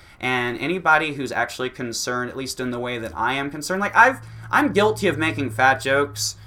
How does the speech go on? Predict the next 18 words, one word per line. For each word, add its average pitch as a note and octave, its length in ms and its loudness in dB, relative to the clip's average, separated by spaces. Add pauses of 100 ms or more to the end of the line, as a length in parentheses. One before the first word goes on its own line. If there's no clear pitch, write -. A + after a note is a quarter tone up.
(180)
Um, A#2+ 400 0
I B2+ 80 0
probably F#3+ 380 6
won't E3+ 260 2
make D#3+ 400 -4
any F3 440 0 (340)
really D#3+ 320 0
severe C#3+ 500 -2
ones G#3 400 -2
down G3+ 300 2
the G#3 100 -2
line G#3+ 300 2
on G#3+ 120 0
the G#3+ 80 -2
recordings, A3 480 -6
but - 140 -8
I D#3 100 0
might. A#2+ 380 -6